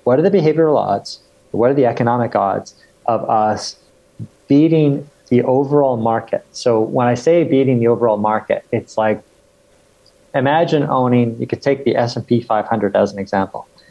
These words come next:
five hundred large U S companies. And when you buy a stock market index, you're, you're purchasing, virtually purchasing all five hundred of those stocks. So the good, the bad, the downright ugly, you're just buying all of them. And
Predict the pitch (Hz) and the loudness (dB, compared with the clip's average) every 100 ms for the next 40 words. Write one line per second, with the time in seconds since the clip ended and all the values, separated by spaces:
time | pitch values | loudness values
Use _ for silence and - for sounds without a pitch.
0 | _ _ 127 131 123 107 107 104 113 123 | _ _ -2 0 -2 0 0 0 0 2
1 | 127 127 123 123 - - 117 113 107 - | 2 2 0 -2 -14 -4 0 0 0 -4
2 | 117 101 104 - - - _ - - _ | -8 -6 -10 -12 -20 -20 _ -20 -20 _
3 | 117 120 117 135 170 180 - 147 147 135 | -2 2 2 2 2 0 0 -2 0 -4
4 | 120 101 123 117 101 - - - _ _ | -4 -2 0 2 0 -4 -14 -16 _ _
5 | _ _ _ _ 117 95 - 135 117 - | _ _ _ _ -2 -2 -6 0 0 0
6 | - 165 160 - 131 123 - _ _ _ | -2 0 -2 -2 0 -2 -6 _ _ _
7 | - 151 156 208 - 170 165 131 - 135 | -2 -2 2 0 0 -2 -2 -4 -2 -2
8 | 135 - 123 120 120 107 101 98 - 107 | -2 -2 -2 -2 -4 -2 -2 -4 -2 -4
9 | 104 - - _ _ _ _ _ - 117 | -4 -10 -18 _ _ _ _ _ -6 -4
10 | 113 175 180 180 139 143 139 110 135 131 | 0 2 2 0 2 2 2 0 0 2
11 | 127 120 120 120 113 107 127 - 117 117 | 0 0 0 0 0 0 -2 -2 -2 0
12 | 107 104 107 104 - _ _ _ - _ | 0 0 0 -2 -10 _ _ _ -20 _
13 | _ _ _ _ 135 127 123 - | _ _ _ _ 0 0 -2 -6